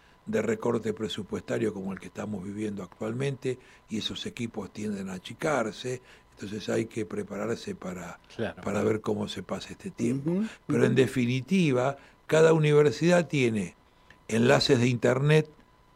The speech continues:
Speaker 1: para que desde, desde tu casa, desde cualquier lugar, vos puedas, vía Wi-Fi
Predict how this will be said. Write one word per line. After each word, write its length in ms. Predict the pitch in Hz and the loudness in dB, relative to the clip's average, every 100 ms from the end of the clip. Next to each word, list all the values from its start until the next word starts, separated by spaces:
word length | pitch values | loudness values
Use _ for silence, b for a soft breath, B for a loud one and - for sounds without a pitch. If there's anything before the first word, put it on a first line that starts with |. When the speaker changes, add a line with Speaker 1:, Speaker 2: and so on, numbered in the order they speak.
| _ _ - | _ _ -8
Speaker 1:
para 240 | 104 104 | -4 -2
que 360 | 107 104 101 98 | 0 0 -2 -4
desde, 580 | - 92 101 101 95 92 b b b - | -6 -2 -2 -2 -4 -10 b b b -12
desde 300 | 98 98 95 - _ _ - 156 - | -8 -6 -8 -10 _ _ -20 -20 -12
tu 140 | 208 190 | -8 2
casa, 580 | 185 131 - - 110 | 6 6 4 -2 -2
desde 460 | 98 92 95 95 92 | -2 -4 -6 -8 -8
cualquier 400 | - 101 - 120 | -6 -6 -2 -2
lugar, 460 | 110 107 117 120 - b b b b | 0 2 2 0 -4 b b b b
vos 140 | 110 107 | 0 0
puedas, 500 | 120 113 107 101 - | 2 2 0 -6 -12
vía 260 | 107 113 107 | -6 -2 0
Wi-Fi 720 | 101 101 101 - 120 127 120 | 0 -2 -4 -2 0 2 0